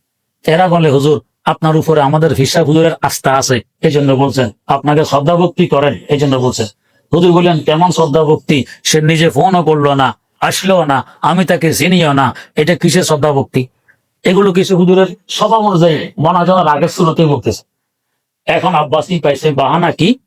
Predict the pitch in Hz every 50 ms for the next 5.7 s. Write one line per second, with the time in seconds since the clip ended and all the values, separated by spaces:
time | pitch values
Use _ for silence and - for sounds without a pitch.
0 | _ _ _ _ _ _ _ - 139 135 139 143 135 127 143 135 - 135 135 131
1 | 147 160 170 160 139 165 170 208 226 - - 151 160 147 - 151 127 107 143 147
2 | 131 131 156 - - 208 185 - - 247 262 269 - _ _ _ - 139 156 160
3 | 143 - 175 147 143 190 208 - - - 220 190 180 - 175 165 139 143 143 147
4 | 156 165 170 180 160 - - 220 208 - 262 254 240 - _ _ - - 196 180
5 | 165 156 - - 147 135 135 123 127 120 120 117 110